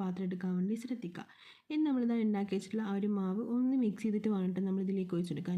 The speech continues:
അപ്പം ഞാനിപ്പോൾ ഇതിലേക്ക് രണ്ട് സ്പൂണോളം മാവ് ഇതിലേക്ക് ഒഴിച്ചെടുക്കുന്നുണ്ട്. അപ്പം നിങ്ങൾക്ക് ഒന്ന് മതി എന്നുണ്ടെങ്കിൽ ഒന്ന് ഒഴിച്ചെടുത്താൽ മതി കേട്ടോ, കുഴപ്പമൊന്നുമില്ല. അപ്പോൾ നമ്മളിനി അടച്ച് വെച്ചിട്ട് ഒന്ന് വേവിച്ചെടുക്കാം കേട്ടോ. അതിൻ്റെ മുകൾ ഭാഗം നന്നായിട്ട് ഒന്ന് ആറി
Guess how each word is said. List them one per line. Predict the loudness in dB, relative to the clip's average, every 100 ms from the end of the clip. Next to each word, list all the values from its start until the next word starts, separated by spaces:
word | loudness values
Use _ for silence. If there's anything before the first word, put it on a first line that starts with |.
| 0
അപ്പം | 0 0
ഞാനിപ്പോൾ | 0 0 -2
ഇതിലേക്ക് | -2 -2 -2 0
രണ്ട് | 2 0 -2 -8 _ -12
സ്പൂണോളം | -4 0 0 0 0
മാവ് | 0 0 0
ഇതിലേക്ക് | 0 -2 0 -2
ഒഴിച്ചെടുക്കുന്നുണ്ട്. | 0 0 0 0 0 0 -4 -8 -20 -14 -6
അപ്പം | 0 2
നിങ്ങൾക്ക് | 4 2 -2 0 2
ഒന്ന് | 2 4
മതി | 4 4
എന്നുണ്ടെങ്കിൽ | 4 4 2 0 -2 0
ഒന്ന് | 2 4
ഒഴിച്ചെടുത്താൽ | 2 2 0 0 0
മതി | 0 0
കേട്ടോ, | -2 -2 0
കുഴപ്പമൊന്നുമില്ല. | 0 0 -2 0 0 0 -4 -10 -20 -20 -8
അപ്പോൾ | -2 2
നമ്മളിനി | 4 4 2 0 -2
അടച്ച് | -2 0 0
വെച്ചിട്ട് | 0 0 -2 0
ഒന്ന് | 2 2 2
വേവിച്ചെടുക്കാം | 2 0 -2 -2
കേട്ടോ. | -2 -2
അതിൻ്റെ | 0 0
മുകൾ | 2 0 0
ഭാഗം | 0 0 0
നന്നായിട്ട് | 2 2 0 0 -2 -2
ഒന്ന് | 0 0 -2
ആറി | 0 2